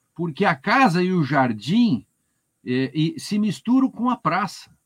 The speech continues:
Essa é uma questão velha aqui. Então, é, você vai se apropriando, é, da coisa pública, inclusive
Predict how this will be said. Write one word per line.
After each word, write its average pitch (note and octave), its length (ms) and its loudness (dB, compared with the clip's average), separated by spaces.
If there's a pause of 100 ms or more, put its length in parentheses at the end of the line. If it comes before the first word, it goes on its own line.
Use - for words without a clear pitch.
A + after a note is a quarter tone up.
(880)
Essa B2+ 180 -10
é F#3+ 40 -6
uma G3+ 100 -8
questão G#3 360 -4
velha D3+ 540 0
aqui. G2+ 380 -8
Então, G#3+ 380 -6 (440)
é, - 240 -18
você F3+ 300 -4
vai G3 180 -2
se - 120 0
apropriando, A3 1000 0 (340)
é, A2+ 100 -12
da C3+ 220 0
coisa D3 540 -2 (200)
pública, C#3+ 1080 0 (240)
inclusive G#3 920 -2